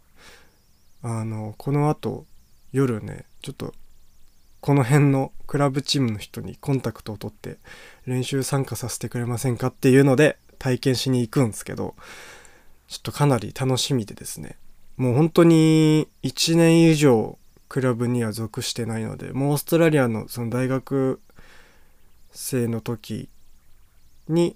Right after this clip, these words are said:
まあ、一年間入ってって、その後日本帰ってきたので、そっからもうずっとサッカーは、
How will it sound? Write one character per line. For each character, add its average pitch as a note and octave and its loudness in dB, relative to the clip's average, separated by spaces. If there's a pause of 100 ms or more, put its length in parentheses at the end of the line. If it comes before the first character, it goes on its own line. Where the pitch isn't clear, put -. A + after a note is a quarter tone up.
ま C#3 -2
あ、 A#2+ 0
一 A#2+ -6
年 B2+ -2
間 G#2 -10
入 C3 -6
っ A2+ -6
て - -14
っ - -16 (420)
て、 D3+ 0
そ C#3+ 0
の C#3 4
後 C3+ -2
日 A#2 -2
本 A2+ -6
帰 A#2+ -4
っ A2+ -6
て G#2+ -10
き - -14
た - -14
の C#3 -16
で、 - -14
そ - -14
っ - -20
か - -6
ら C#3 0
も C3+ 0
う - -4
ず A#2+ -4
っ - -20
と B2 -4
サ B2+ -8
ッ - -10 (100)
カ A2+ -10
ー - -6
は、 G2+ -10